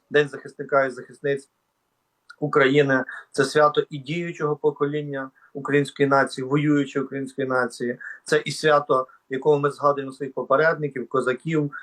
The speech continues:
вояків Української повстанської армії, армії Української Народної Республіки, розуміючи, що це історична війна,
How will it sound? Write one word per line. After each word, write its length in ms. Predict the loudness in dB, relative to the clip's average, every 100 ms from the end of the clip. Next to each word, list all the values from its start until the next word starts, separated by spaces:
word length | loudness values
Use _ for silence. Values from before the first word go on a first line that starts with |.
| -18 2
вояків 400 | 4 4 2 -2
Української 560 | 0 2 2 2 2 2
повстанської 600 | 2 2 0 0 -2 0
армії, 500 | 2 0 -2 -6 -8 -12 -20 _ _
армії 340 | 2 2 2 -2
Української 560 | -4 -4 -4 -4 -4
Народної 380 | 0 0 0 -6
Республіки, 580 | -10 -8 -8 -4 -4 0
розуміючи, 580 | 0 0 2 2 0 -6
що 160 | -8
це 220 | -2 0 0
історична 560 | 0 4 4 2 0 -4
війна, 420 | -2 -2 -2